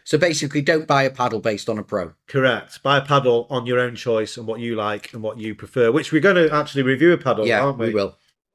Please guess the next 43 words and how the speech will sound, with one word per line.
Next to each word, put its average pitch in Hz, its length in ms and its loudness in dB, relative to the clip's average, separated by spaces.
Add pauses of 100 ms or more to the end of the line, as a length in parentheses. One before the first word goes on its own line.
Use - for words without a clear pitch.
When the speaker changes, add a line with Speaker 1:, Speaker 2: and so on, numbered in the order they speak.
Speaker 1:
Hold 117 120 0
Speaker 2:
Bit, 123 60 -6
Speaker 1:
your 131 120 2
horses. 95 380 -2
Speaker 2:
a 139 40 0
bit 120 80 0
later 117 320 0
on 113 140 -2
in 110 100 -4
Speaker 1:
Yeah. 113 60 0
Speaker 2:
this 110 120 -6
podcast. 107 600 -4
Speaker 1:
Yeah. - 60 -20 (340)
Speaker 2:
But 151 80 4
yeah, 160 120 6
I 160 40 2
just 165 120 -4
wanted 175 180 2
to 147 60 0
mention 139 440 -2
that 101 120 -4
Speaker 1:
Yeah. 101 160 -2
Speaker 2:
because 110 360 -2
Speaker 1:
Yeah. - 220 -14 (560)
Speaker 2:
people 143 280 0
do 139 240 2
get 117 240 0
bogged 110 220 -4
down 113 260 -2
with, 101 180 -6
"Oh, 117 280 0 (580)
you 107 100 -8
know, 104 100 -2
Ben 113 260 -2
Johns, 107 280 -2
Tyson 113 380 -4
McGuffin, 107 380 -4
what 113 140 -2
Speaker 1:
Yeah. 98 60 -6
Speaker 2:
paddle 117 300 0
are - 20 0
they 123 160 4
using?" 101 500 -4